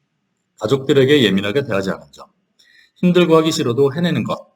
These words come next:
절제하고 자제하는 것. 부모님과 갈등 없이 버틴 점. 자,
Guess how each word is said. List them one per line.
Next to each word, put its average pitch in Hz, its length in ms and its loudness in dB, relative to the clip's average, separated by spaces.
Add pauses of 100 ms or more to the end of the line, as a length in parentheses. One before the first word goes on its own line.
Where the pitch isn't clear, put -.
(380)
절제하고 131 840 0
자제하는 95 520 -6
것. - 180 -16 (720)
부모님과 156 480 2
갈등 117 300 -4
없이 107 260 -6
버틴 90 300 -20
점. - 140 -20 (680)
자, - 400 -4